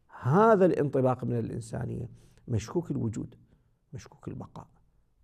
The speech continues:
فما راح يصير عندنا وحدة. وحدة المتيقن والمشكوك في الركن الخامس ما راح يتحقق. فينبغي أن نسأل أولًا، أن يسأل:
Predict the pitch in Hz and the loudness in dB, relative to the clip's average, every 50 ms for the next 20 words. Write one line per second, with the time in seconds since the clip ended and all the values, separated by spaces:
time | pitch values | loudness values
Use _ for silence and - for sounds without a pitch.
0 | _ _ _ _ _ _ _ _ _ _ _ _ _ _ _ _ _ _ - 113 | _ _ _ _ _ _ _ _ _ _ _ _ _ _ _ _ _ _ -14 -14
1 | 107 110 113 113 107 95 95 - 110 104 98 107 107 104 104 - 123 - - - | -10 -10 -8 -8 -8 -10 -10 -12 -12 -12 -10 -10 -10 -10 -10 -12 -12 -14 -16 -18
2 | - _ _ _ _ _ _ _ _ _ _ _ _ _ _ _ _ _ _ _ | -20 _ _ _ _ _ _ _ _ _ _ _ _ _ _ _ _ _ _ _
3 | _ - 107 - - 104 101 95 - 113 113 107 104 - 110 104 104 - - 101 | _ -4 -4 -4 -4 -6 -8 -8 -8 -8 -10 -10 -10 -10 -10 -10 -12 -12 -14 -12
4 | 98 98 107 110 101 - - - 117 - - - - 110 101 - - 107 98 - | -12 -12 -12 -12 -14 -14 -12 -12 -14 -14 -14 -14 -14 -14 -14 -12 -14 -16 -16 -14
5 | 120 120 127 - - - - - 110 - - - - - - _ _ - _ _ | -12 -12 -12 -12 -14 -16 -18 -18 -18 -20 -18 -20 -20 -20 -20 _ _ -20 _ _
6 | _ _ _ _ _ _ _ _ _ _ _ _ _ _ _ _ _ _ _ _ | _ _ _ _ _ _ _ _ _ _ _ _ _ _ _ _ _ _ _ _
7 | _ _ _ _ _ _ _ _ _ _ _ _ _ _ _ _ _ _ _ _ | _ _ _ _ _ _ _ _ _ _ _ _ _ _ _ _ _ _ _ _
8 | _ _ _ _ _ _ _ _ _ _ _ _ _ _ _ _ _ _ _ _ | _ _ _ _ _ _ _ _ _ _ _ _ _ _ _ _ _ _ _ _
9 | - 147 123 143 160 156 156 139 131 135 - - 107 98 110 117 110 - - 123 | -2 0 2 2 4 4 2 2 2 0 0 0 0 0 0 -2 -2 -4 -6 -8
10 | 107 - - 101 92 92 98 98 101 - _ _ _ _ _ _ _ _ _ _ | -8 -6 -6 -6 -6 -8 -8 -10 -14 -18 _ _ _ _ _ _ _ _ _ _
11 | _ _ _ _ _ _ _ _ _ _ _ - - 117 107 104 92 - - - | _ _ _ _ _ _ _ _ _ _ _ -6 -4 -2 0 0 -2 -2 -6 -12
12 | - | -16